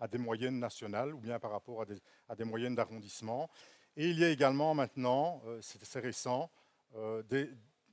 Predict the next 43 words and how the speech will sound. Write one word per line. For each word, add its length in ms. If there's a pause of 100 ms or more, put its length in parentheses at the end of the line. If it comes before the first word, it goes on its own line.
(160)
des 220
données 380
qui 100
sont 180
disponibles 500
au 60
niveau 300
des, 180 (480)
euh, 200
des 120
groupes 280
locaux 320
multidisciplinaires. 840
Donc, 160
en 80
fait, 160
les 80
groupes 180
locaux 240
multidisciplinaires 800
de, 200
le, 120
pardon, 300
les 100
groupes 180
locaux 240
de 60
réflexion, 560 (320)
euh, 180
médicale 440
des, 260
des, 160
des 120
médecins, 480 (180)
ce 100
sont 100
des 80
médecins 260
généralistes 560
qui, 260
qui 120
se 120
réunissent 540